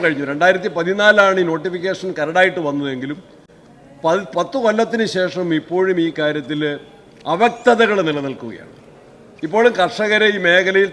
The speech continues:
താമസിക്കുന്ന ആളുകൾ വലിയ ആശങ്കയിലാണ്. രണ്ടായിരത്തി ഇരുപത്തിനാല് ജൂലൈ മുപ്പത്തൊന്നിന് വീണ്ടും കരട് നോട്ടിഫിക്കേഷൻ വന്നു. ആ കരട് നോട്ടിഫിക്കേഷന് ആക്ഷേപങ്ങളും അഭിപ്രായങ്ങളും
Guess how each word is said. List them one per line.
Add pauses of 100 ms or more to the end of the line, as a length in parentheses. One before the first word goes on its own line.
താമസിക്കുന്ന (140)
ആളുകൾ (220)
വലിയ
ആശങ്കയിലാണ്. (580)
രണ്ടായിരത്തി
ഇരുപത്തിനാല് (760)
ജൂലൈ (140)
മുപ്പത്തൊന്നിന്
വീണ്ടും (120)
കരട്
നോട്ടിഫിക്കേഷൻ
വന്നു. (680)
ആ (140)
കരട്
നോട്ടിഫിക്കേഷന് (1120)
ആക്ഷേപങ്ങളും
അഭിപ്രായങ്ങളും